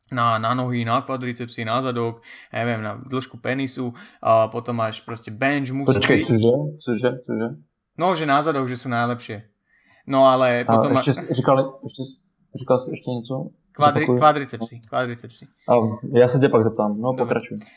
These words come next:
Speaker 1: A potom bench press je najlepší na cecky a teda. A potom máš ľudí, že, "Á, mňa z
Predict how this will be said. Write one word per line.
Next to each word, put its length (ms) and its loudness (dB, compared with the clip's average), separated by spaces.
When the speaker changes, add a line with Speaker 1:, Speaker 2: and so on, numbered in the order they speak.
Speaker 1:
A 440 4
potom 280 -6
bench 280 -2
press 240 -4
je 120 -6
najlepší 680 -4
na 160 0
cecky 440 -10
a 80 -2
teda. 360 -6
A 40 -12
potom 240 -2
máš 120 2
ľudí, 280 -4
že, 240 -2
"Á, 320 0
mňa 320 -4
z 80 -8